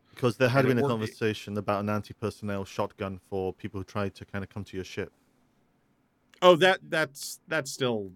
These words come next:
Speaker 2: an idea that they have there, but it's, it, it, it's high, it's high-speed projectiles of plasma scattered about,
Speaker 1: Mm.
Speaker 2: and it's really, really, really short range. Like,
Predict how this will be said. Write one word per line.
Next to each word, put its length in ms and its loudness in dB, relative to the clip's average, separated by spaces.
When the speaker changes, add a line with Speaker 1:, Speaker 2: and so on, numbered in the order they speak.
Speaker 2:
an 120 -4
idea 380 -2
that 140 -12
they 120 -4
have 200 -6
there, 200 -8
but 300 -8
it's, 460 -10
it, 200 -6
it, 220 -8
it's 200 -4
high, 360 -2
it's 160 -6
high-speed 380 -2
projectiles 580 -2
of 60 -14
plasma 420 -6
scattered 480 -4
about, 300 -6
Speaker 1:
Mm. 60 -2
Speaker 2:
and 440 -10
it's 340 -4
really, 600 0
really, 440 -6
really 340 -8
short 320 -2
range. 480 -14
Like, 240 -8